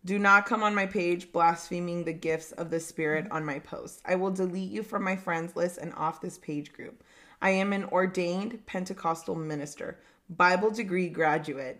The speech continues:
<laughs> forty years in the faith and Holy Spirit. So I do not need any of you trying to teach me your way.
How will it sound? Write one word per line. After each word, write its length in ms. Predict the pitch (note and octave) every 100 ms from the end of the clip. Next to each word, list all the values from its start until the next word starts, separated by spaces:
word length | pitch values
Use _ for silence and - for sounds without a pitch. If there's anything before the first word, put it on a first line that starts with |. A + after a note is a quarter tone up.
| E3
<laughs> 80 | -
forty 320 | G#3 G3+ A#3
years 380 | G#3+ F#3+ F3+ F#3+
in 120 | F3
the 80 | E3+
faith 400 | - D#3 D3+ E3+
and 140 | - E3+
Holy 320 | E3 D#3 D#3
Spirit. 520 | - E3+ C#3 - - - - _
So 140 | -
I 80 | F#3+
do 140 | G#3
not 240 | A3+ A#3 B3
need 160 | B3 A#3
any 240 | G#3 G#3+
of 80 | G3+
you 120 | G3+
trying 200 | A3 G3
to 80 | G3+
teach 260 | F#3+ F#3+ G3
me 160 | F#3
your 220 | F3 E3+
way. 380 | E3 C#3+ - F#3